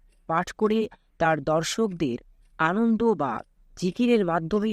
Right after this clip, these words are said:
বসানোর চেষ্টা করছে, বা নবী পাক সাল্লাল্লাহু আলাইহি ওয়াসাল্লামের শানে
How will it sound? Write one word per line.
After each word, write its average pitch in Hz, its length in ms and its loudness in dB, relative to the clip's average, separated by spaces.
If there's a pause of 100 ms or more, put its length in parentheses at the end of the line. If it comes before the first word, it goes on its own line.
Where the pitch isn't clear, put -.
(160)
বসানোর 196 440 0
চেষ্টা 165 340 -4
করছে, 208 360 -2 (440)
বা 147 200 -2 (540)
নবী 190 240 2
পাক 220 200 -2
সাল্লাল্লাহু 185 760 0
আলাইহি 170 380 0
ওয়াসাল্লামের 180 800 -2 (380)
শানে 208 420 0